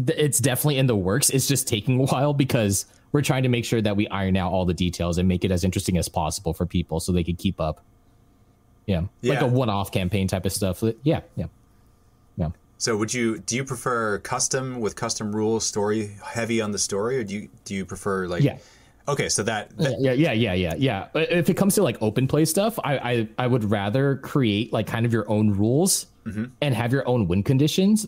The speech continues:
Speaker 1: versus just, like, gaining, you know, points and stuff like that.
Speaker 2: How much
Speaker 1: Yeah.
Speaker 2: match play straight out of the book missions do you do?
Speaker 1: Oh, we do a lot. We play a lot out of the G T, um, just because, uh,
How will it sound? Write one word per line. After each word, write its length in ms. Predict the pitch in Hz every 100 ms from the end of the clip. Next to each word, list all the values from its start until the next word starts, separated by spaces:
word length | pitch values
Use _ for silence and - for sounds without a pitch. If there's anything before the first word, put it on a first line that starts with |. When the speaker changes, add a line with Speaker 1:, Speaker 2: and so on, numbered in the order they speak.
| -
Speaker 1:
versus 440 | 123 113 120 104
just, 220 | 113 90
like, 140 | 95 85
gaining, 280 | 87 87 82 _ _ _
you 100 | 101
know, 220 | 82 78 - _
points 340 | - 95 85 -
and 120 | 78
stuff 280 | - - -
like 140 | -
that. 260 | - - - - - - -
Speaker 2:
How 100 | 135
much 260 | 156 - -
Speaker 1:
Yeah. 80 |
Speaker 2:
match 280 | 120 117 120
play 560 | - 123 113 104 101 - - - -
straight 300 | 98 - 113
out 100 | 107
of 40 | 101
the 60 | 92
book 240 | 101 95
missions 320 | 101 - 95
do 100 | -
you 60 | 95
do? 160 | 92 98 _ - - - _ _ - - -
Speaker 1:
Oh, 80 | 185
we 100 | 151
do 120 | 151
a 40 | 113
lot. 260 | 92 82 -
We 100 | 131
play 200 | 127 151
a 60 | 131
lot 220 | 104 90
out 140 | 95
of 80 | 87
the 60 | 90
G 180 | 98 95
T, 340 | 98 92 127 - _ -
um, 560 | 101 95 85 80 85 - - - - _ _
just 240 | - 110 -
because, 400 | 110 110 98 92
uh, 300 | 87 78